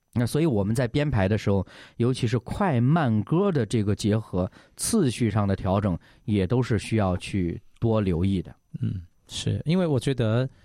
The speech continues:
Speaker 2: 其实歌快歌慢嘛，我觉得它都是可以让你自己自由去，啊，变动来去使用的。
Speaker 1: 嗯。
Speaker 2: 然后就是可能很多时候也会有一种这样的一个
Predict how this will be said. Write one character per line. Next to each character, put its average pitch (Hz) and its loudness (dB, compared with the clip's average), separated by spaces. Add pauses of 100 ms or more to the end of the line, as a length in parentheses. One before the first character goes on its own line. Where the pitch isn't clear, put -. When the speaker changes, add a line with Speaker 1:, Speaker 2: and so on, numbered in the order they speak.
Speaker 2:
其 170 -2
实 160 0 (160)
歌 202 0
快 196 -2
歌 180 -2
慢 190 2
嘛， 92 -4
我 107 -2
觉 104 0
得 104 2
它 139 0
都 139 0
是 - -4
可 - -2
以 104 2
让 127 0
你 98 0
自 - -2
己 101 -6
自 - -4
由 101 0
去， 104 0 (460)
啊， 98 2 (300)
变 117 0
动 165 -4 (360)
来 98 0
去 107 0
使 - -6
用 104 0
的。 101 -6 (140)
Speaker 1:
嗯。 135 0
Speaker 2:
然 120 2
后 107 2 (240)
就 139 -2
是 139 -2
可 - -2
能 123 0
很 117 0
多 139 0
时 123 0
候 123 0
也 104 2
会 170 -2
有 101 0
一 139 0
种 95 -6
这 - -4
样 120 0
的 95 -2
一 95 -4
个 104 -2